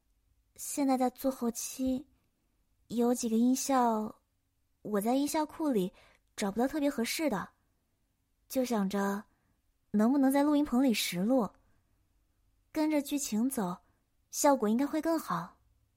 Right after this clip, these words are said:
<laughs> 没有啦，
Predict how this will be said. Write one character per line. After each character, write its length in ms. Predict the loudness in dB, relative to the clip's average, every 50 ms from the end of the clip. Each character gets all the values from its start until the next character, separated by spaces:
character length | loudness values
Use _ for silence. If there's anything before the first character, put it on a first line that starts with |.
| _ _ _ _ _ _ _ _ _ _ _ _ _ _ _ _ _ _ _ _ _ _ _ _ _ _ _ _ _ _ _ _ _ _ _ _ _ _ _ _ _ _ _ _ _ _ _ _ _ _ _ _ _ _ _ _ _ _ _ _ _ _ _ _ _ _ _
<laughs> 1040 | -4 -4 -4 -6 -6 -6 -6 -6 -6 -4 -8 -8 -8 -10 -16 -20 _ _ _ _ _
没 340 | 0 2 2 2 0 0
有 260 | 2 2 4 4 4 4
啦， 400 | 4 2 2 0 -2 -4 -8